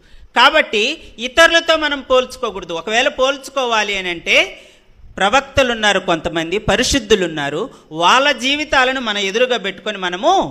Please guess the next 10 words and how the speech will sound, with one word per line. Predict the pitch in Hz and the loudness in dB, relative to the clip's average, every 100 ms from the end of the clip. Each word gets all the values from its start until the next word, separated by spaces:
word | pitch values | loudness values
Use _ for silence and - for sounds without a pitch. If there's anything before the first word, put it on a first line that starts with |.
| 113 - _ _ _ 202 | -8 -20 _ _ _ 4
పోల్చుకోవాలి. | 196 185 185 - 143 104 85 - _ _ _ | 6 4 0 -4 -4 -4 -8 -14 _ _ _
అలా | 185 226 | 2 2
పోల్చుకుందామా? | 226 254 277 - - 254 233 233 302 403 - _ _ _ | 4 4 4 0 -4 0 0 2 0 -2 -10 _ _ _
బైబిల్ | 190 294 330 311 277 | 2 2 2 0 2
చెప్తూ | 262 - 220 | 2 0 -2
ఉంది | 208 170 170 233 311 - _ _ | -2 -4 -2 -2 -4 -14 _ _
వర్ధిల్లుట | 185 226 247 302 294 285 | 4 4 4 4 6 6
గురించి. | 233 190 175 170 160 123 87 _ _ _ _ _ _ _ _ - - _ _ _ _ _ _ _ _ _ _ _ _ _ _ _ - _ | 4 2 0 -2 -4 -12 -16 _ _ _ _ _ _ _ _ -20 -20 _ _ _ _ _ _ _ _ _ _ _ _ _ _ _ -20 _
యేసయ్య | 185 285 294 285 285 | 2 4 6 6 8
వర్ధిల్లాడు, | 247 220 233 240 220 202 202 | 6 4 2 4 6 6 6